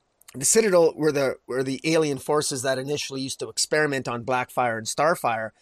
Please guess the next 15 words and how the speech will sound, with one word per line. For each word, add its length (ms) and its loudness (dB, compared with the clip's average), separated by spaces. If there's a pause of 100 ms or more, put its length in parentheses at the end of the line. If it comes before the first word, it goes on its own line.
(260)
and 240 -4
they're 160 4
gonna 180 -2
be 120 -2
a-, 160 -4
they're 200 2
attacking 520 -2 (180)
the 220 -6
Earth 220 0
at 120 -4
the 140 -8
end 200 0
of 60 -4
this 180 -4
narrative. 360 -4